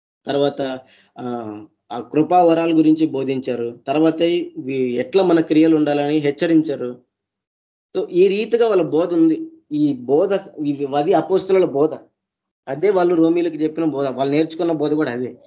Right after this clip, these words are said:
కానీ దానికి వ్యతిరేకంగా, ఈ బోధ అంతా వ్యతిరేకంగా భేదములను, ఆటంకములను కలుగజేయు వారిని, ఈ బోధ ఎక్కడా చెప్పరు. మారు మనసు గురించి చెప్పరు, దే-, ఇంటో ప-, ఆ పరిశుద్ధాత్మ అభిషేకం ఎందుకు అవసరమో చెప్పరు,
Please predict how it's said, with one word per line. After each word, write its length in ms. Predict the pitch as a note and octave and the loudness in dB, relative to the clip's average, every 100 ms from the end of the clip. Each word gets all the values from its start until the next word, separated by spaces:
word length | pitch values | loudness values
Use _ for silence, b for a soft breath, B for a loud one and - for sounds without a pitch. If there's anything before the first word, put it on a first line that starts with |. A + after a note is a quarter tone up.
| _ _ _ _ - | _ _ _ _ -2
కానీ 260 | F3+ F3 | 0 0
దానికి 420 | D#3+ D3 E3+ F#3+ F3 | -2 -4 -2 -2 -2
వ్యతిరేకంగా, 880 | C#3+ D3+ G3 A3 G#3+ F3 D#3 - - _ - | -2 2 2 2 -2 -2 -2 -4 -20 _ -4
ఈ 160 | D3+ F3+ | 0 0
బోధ 320 | D3 D#3+ F3+ | 0 -4 -2
అంతా 260 | F3 E3+ | -2 -2
వ్యతిరేకంగా 840 | E3+ D#3 D#3+ F3+ E3+ D#3+ C3 B2 B2 _ _ _ _ _ _ D3+ | 0 0 0 0 0 -2 -2 -8 -10 _ _ _ _ _ _ 0
భేదములను, 580 | E3+ G3 G3+ G3 F#3+ F#3 | 2 0 -2 -2 0 -2
ఆటంకములను 640 | D#3+ E3 E3 E3 E3+ E3 | -2 -4 0 2 2 0
కలుగజేయు 520 | D3+ D3 D3+ D3 C#3+ | 0 0 2 2 0
వారిని, 480 | B2+ A#2+ B2 A#2+ - - - - _ _ C3 | 0 -4 -4 -4 -6 -20 -20 -20 _ _ 0
ఈ 120 | F3 | 2
బోధ 320 | E3+ E3 F3+ | 2 2 2
ఎక్కడా 260 | F3+ E3+ F3 | 0 -2 -2
చెప్పరు. 540 | E3+ C#3 - C#3+ G#2 _ _ _ _ _ _ _ _ | -2 -6 -2 -4 -6 _ _ _ _ _ _ _ _
మారు 200 | G#2+ A#2 | -12 -8
మనసు 260 | A#2+ C3 - | -6 -6 -4
గురించి 280 | C3+ C#3+ C#3+ | -4 -2 -2
చెప్పరు, 480 | D3 - D#3 D3 - _ _ _ _ _ _ | -2 -2 -2 -2 -6 _ _ _ _ _ _
దే-, 420 | B2 D3 D#3+ D3 C3 B2 | 0 2 2 0 -2 -6
ఇంటో 480 | B2 C#3+ D3+ C3+ A#2+ | -8 -6 -4 -2 -4
ప-, 120 | A2 | -4
ఆ 560 | A#2+ - B2+ B2+ A#2 A2+ | -4 -4 -2 -2 -2 -4
పరిశుద్ధాత్మ 680 | - B2 B2+ D#3 C#3 - C3 | -6 -6 -4 -2 -2 -2 -4
అభిషేకం 420 | C3 C3+ C#3+ D3 | -4 0 0 0
ఎందుకు 320 | C3+ C#3+ D3+ | -2 0 0
అవసరమో 360 | D#3 D3+ D3+ D3+ | 0 -2 -2 -2
చెప్పరు, 440 | C#3+ D3 D3 - | -2 -4 -8 -8